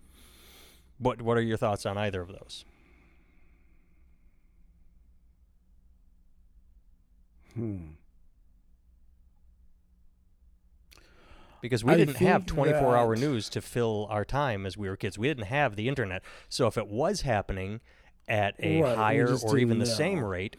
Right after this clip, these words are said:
Speaker 1: we were
Speaker 2: Yeah,
Speaker 1: unaware.
Speaker 2: but nah, nah, I mean, but here's the thing. When Sean Bell got killed, I mean, this is going way back to the nineties and shit. When, you know, when Sean Bell got killed,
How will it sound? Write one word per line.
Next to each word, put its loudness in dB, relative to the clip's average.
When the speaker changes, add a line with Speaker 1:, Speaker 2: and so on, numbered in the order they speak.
Speaker 1:
we 0
were 2
Speaker 2:
Yeah, 4
Speaker 1:
unaware. 4
Speaker 2:
but 0
nah, -2
nah, -6
I -2
mean, 4
but 2
here's 2
the -2
thing. -2
When 6
Sean 4
Bell 4
got 2
killed, 0
I 6
mean, 4
this 2
is -2
going 0
way 2
back -2
to -8
the 0
nineties -2
and -6
shit. -2
When, 4
you 4
know, 4
when 2
Sean 0
Bell 2
got 0
killed, 0